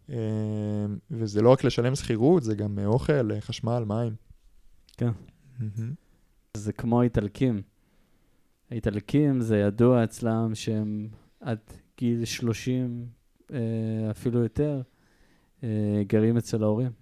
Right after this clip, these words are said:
Speaker 1: אה, באמת?
Speaker 2: כן.
Speaker 1: וואלה. אני, האמת, אה, באוסטרליה שמעתי, ב-, כאילו, קורסי אנגלית שהייתי, אז מאוד כזה דיברו על, אה, שוני בין, אה, נו, כאילו, תרבויות ב-,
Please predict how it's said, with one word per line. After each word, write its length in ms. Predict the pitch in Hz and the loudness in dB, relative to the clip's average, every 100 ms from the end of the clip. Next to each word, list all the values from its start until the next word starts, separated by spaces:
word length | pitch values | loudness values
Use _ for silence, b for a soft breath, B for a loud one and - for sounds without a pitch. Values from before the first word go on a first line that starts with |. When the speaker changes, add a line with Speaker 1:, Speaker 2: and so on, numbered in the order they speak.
| _ - | _ 0
Speaker 1:
אה, 200 | 160 147 | 4 4
באמת? 460 | 113 110 127 196 - - - | 4 0 0 0 -4 -14 0
Speaker 2:
כן. 120 | 117 | 0
Speaker 1:
וואלה. 300 | 110 135 135 107 - - | 2 0 0 -4 -10 -6
אני, 160 | 120 | 2
האמת, 460 | 147 156 147 151 - | 6 6 4 2 2
אה, 540 | 156 139 131 123 120 131 - | 2 2 0 -2 -4 -6 -4
באוסטרליה 720 | 120 120 - - 123 151 175 | 0 0 -2 -2 4 4 4
שמעתי, 460 | - 143 117 - 110 | 0 0 0 -2 -4
ב-, 200 | 113 113 110 | -2 -2 -2
כאילו, 200 | - 113 | -2 -4
קורסי 340 | - 117 - | -2 -4 -2
אנגלית 340 | 135 139 143 135 | -2 0 -2 0
שהייתי, 440 | 123 147 196 151 | 0 2 2 0
אז 220 | 120 113 - b b b b b b | 0 -4 -14 b b b b b b
מאוד 180 | 127 127 | -6 -2
כזה 240 | - 147 131 | 2 4 4
דיברו 260 | 120 123 | 6 8
על, 160 | 139 131 | 8 6
אה, 180 | 113 113 | 4 2
שוני 320 | - 135 139 | 0 0 2
בין, 280 | 120 131 135 | 0 0 2
אה, 140 | 120 | 0
נו, 160 | 120 127 | 0 0
כאילו, 200 | 131 139 | 0 0
תרבויות 560 | 120 110 110 113 123 117 | 0 0 0 2 0 0
ב-, 260 | 123 110 | 0 2